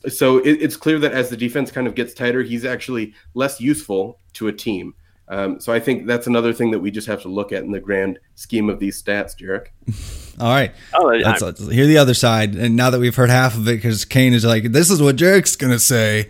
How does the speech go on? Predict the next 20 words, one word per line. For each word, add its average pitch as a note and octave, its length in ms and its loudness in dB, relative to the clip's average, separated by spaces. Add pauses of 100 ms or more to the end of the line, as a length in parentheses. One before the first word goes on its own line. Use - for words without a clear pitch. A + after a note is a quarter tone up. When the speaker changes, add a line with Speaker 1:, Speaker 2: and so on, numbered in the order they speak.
(140)
Speaker 2:
<laughs> - 240 -2 (1300)
Speaker 3:
No, C#3 100 -2
you B2 120 0
make G#2+ 200 -4
some, G#2 480 -6
yeah, A2+ 300 0 (100)
good G#2 180 -8
points. A#2 300 -2
I G2 80 -4
mean, A2 280 -6 (200)
we A2+ 200 -4
expect - 800 -4
the G2+ 560 -6 (140)
best G#2+ 340 -4
players G2 480 -2
are G2+ 140 -10
gonna G2 200 -10 (120)
beat A2 200 -8
up G2+ 220 -4
against F#2+ 460 -4